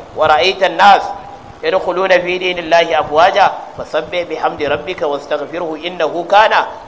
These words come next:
tawwaba." Ayat tana na ajalin manzo Allah ya kusa, kamar yadda Abdullahi dan Abbas ya fassara. Sayyidina Umar ya goya masa baya. Suka ce, to, wannan ma ayat tana nuna cewa yadda manzo Allah ya zo zai koma kuma zuwa ga Allah. Wasu suka ce, "La radduka ila ma'ad,"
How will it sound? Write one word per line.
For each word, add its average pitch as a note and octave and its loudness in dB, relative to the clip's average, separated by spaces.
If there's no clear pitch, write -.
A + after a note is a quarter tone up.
tawwaba." D3 2
Ayat F#3+ 8
tana F3+ 6
na F3 2
ajalin E3+ 2
manzo D#3 2
Allah D#3 2
ya D3 6
kusa, F3+ -4
kamar E3 0
yadda D#3 2
Abdullahi D3 2
dan D3+ -2
Abbas C#3 -2
ya C3+ -4
fassara. C3 -4
Sayyidina F3 4
Umar F3+ 4
ya E3 6
goya E3 4
masa D#3 2
baya. C3 4
Suka E3+ -4
ce, F3 -6
to, E3+ -6
wannan F#3+ 4
ma F3+ 6
ayat F#3 8
tana F3+ 2
nuna E3+ -2
cewa D#3+ 2
yadda F#3 0
manzo E3+ 4
Allah F3+ 6
ya E3 0
zo E3 -6
zai F3+ 0
koma E3+ 0
kuma F3+ -4
zuwa F#3+ 2
ga C3 -2
Allah. C3 -6
Wasu F3+ 0
suka G3 0
ce, G3 0
"La F3 6
radduka G3 6
ila F#3 6
ma'ad," F#3 8